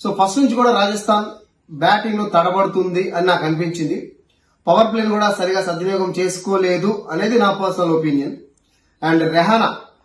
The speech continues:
రెహానే విషయానికి వస్తే, అజింక్య రెహానే, so, కెప్టెన్సీని చాలా చక్కగా నిర్వర్తించాడు. బౌలర్లను మారుస్తూ, బ్యాట్స్‌మెన్ అంచనాలకు అందకుండా, అంటే, ఏ బా-, నెక్స్ట్ ఎవరు బౌలింగ్ వేస్తారు,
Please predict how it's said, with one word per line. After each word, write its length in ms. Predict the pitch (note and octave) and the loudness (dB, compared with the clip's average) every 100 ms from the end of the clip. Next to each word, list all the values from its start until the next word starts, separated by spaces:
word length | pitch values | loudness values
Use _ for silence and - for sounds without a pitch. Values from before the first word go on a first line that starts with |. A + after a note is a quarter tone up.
| _ | _
రెహానే 400 | D3 F3 A#3 A#3 | -2 2 4 4
విషయానికి 380 | A3 - G3 F#3 | 2 0 -2 -2
వస్తే, 460 | F3 F3+ E3+ - - | -2 -2 -2 -2 -6
అజింక్య 340 | D#3 F#3+ F#3 | -4 -4 0
రెహానే, 580 | F3+ E3 D#3+ D3+ D#3+ - _ _ _ _ _ - | 0 2 0 -2 -4 -10 _ _ _ _ _ -4
so, 160 | G#3 F3+ | -2 -2
కెప్టెన్సీని 800 | D3+ G#3 G#3 C4+ B3 A#3+ A#3 | -2 -4 4 4 4 0 -2
చాలా 340 | - G#3 A#3 A#3 | -2 0 0 0
చక్కగా 260 | A3+ G3+ G#3+ | -4 -2 -2
నిర్వర్తించాడు. 880 | G3+ F#3 E3+ F3 F3+ F3+ A#3+ A#3+ - - | 0 -2 -4 -4 -2 -2 -2 -6 -10 -18
బౌలర్లను 540 | C#3+ E3+ G#3 G3+ F#3+ | -2 2 2 2 0
మారుస్తూ, 640 | E3 E3+ F#3 F3+ - G#3 G3+ - _ _ | 0 2 0 -2 -2 -4 -4 -14 _ _
బ్యాట్స్‌మెన్ 580 | A#2+ D3 F#3+ - G#3 G#3 G#3 - _ - | -4 0 0 0 -2 -2 -2 -12 _ -4
అంచనాలకు 580 | E3 E3 G3+ G3 F3+ F3 | -4 0 2 2 2 0
అందకుండా, 500 | E3+ F#3+ G3+ F#3+ F3+ | 0 -2 0 0 2
అంటే, 160 | F3+ | 2
ఏ 200 | E3+ G3 | 2 2
బా-, 240 | F#3 F#3 D3 | 2 0 0
నెక్స్ట్ 360 | C#3+ F3 E3+ | -2 -2 -2
ఎవరు 160 | F#3 F#3 | -2 -2
బౌలింగ్ 340 | F3 F3+ F3 | 2 2 2
వేస్తారు, 500 | F3 E3 D#3+ E3 E3 | 0 -2 -4 -4 -6